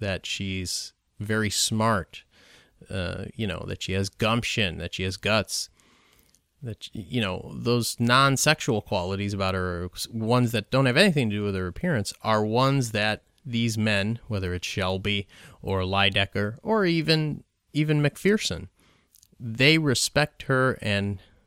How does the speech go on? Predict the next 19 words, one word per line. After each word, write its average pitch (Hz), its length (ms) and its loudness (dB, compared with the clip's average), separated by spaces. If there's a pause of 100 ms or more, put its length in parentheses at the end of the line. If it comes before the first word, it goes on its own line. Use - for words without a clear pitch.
(180)
find 113 360 0
her 113 180 0
attractive 107 560 -2
for 110 320 -2
those 104 320 -2
things 95 360 -6
as 90 180 -6
well. 87 460 -8 (600)
Um, 92 800 -2 (240)
especially, 110 640 0
of 92 140 -4
course, 101 260 -2
Lydecker. 120 560 2 (400)
Um, 92 800 -2 (1120)
of - 160 -14
course, 90 220 -4
he 98 120 -6
goes 87 280 -6
mad, 107 460 2